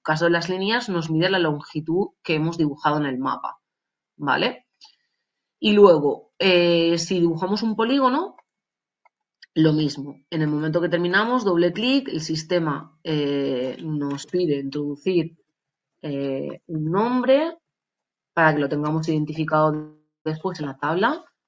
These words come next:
y, eh, que definamos, por ejemplo, también un estilo. Muy bien.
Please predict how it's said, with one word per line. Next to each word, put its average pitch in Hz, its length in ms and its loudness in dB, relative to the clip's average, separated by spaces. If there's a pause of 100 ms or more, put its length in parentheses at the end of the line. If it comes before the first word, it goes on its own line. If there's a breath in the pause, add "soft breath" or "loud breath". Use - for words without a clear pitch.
(440)
y, 233 580 0
eh, 165 340 4
que 156 100 -2
definamos, 156 540 -2 (100)
por 165 140 -6
ejemplo, 160 260 0
también 170 560 -2 (1200)
un 151 260 -2
estilo. 127 800 -10 (4000)
Muy - 180 -20
bien. 202 520 -2